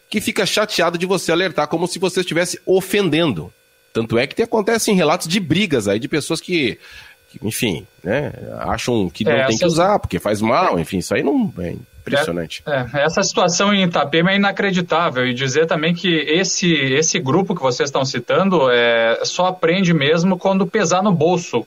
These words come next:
Speaker 2: É, quinhentos reais, por exemplo, aqui em Florianópolis, e com reincidência, mil reais.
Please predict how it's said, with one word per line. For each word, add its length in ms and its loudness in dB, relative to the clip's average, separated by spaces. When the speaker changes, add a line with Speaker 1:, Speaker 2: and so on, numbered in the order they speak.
Speaker 2:
É, 160 2
quinhentos 500 0
reais, 320 0
por 160 0
exemplo, 320 0
aqui 140 -2
em 40 -2
Florianópolis, 680 2
e 80 -4
com 160 -2
reincidência, 640 0
mil 160 2
reais. 400 0